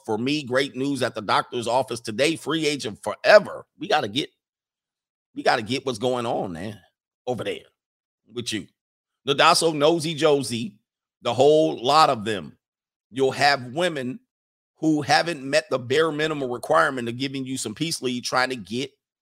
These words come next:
into your phone. They're trying to get into your phone. And they're, see, and, th-, and they're always believing that they are always trying to, because they're the gatekeepers to sex. So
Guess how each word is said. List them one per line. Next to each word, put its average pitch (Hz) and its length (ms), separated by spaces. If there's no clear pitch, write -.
into 127 260
your 143 180
phone. 170 420
They're 101 140
trying 110 160
to 117 60
get 120 120
into 127 200
your 120 160
phone. 120 340
And 110 160
they're, 123 220
see, 143 320
and, 127 160
th-, 131 160
and 123 160
they're 202 240
always 143 500
believing 113 540
that 101 160
they 110 200
are 98 160
always 110 460
trying 98 320
to, 104 120
because 131 260
they're 143 140
the 131 120
gatekeepers 123 600
to 98 100
sex. - 440
So 117 520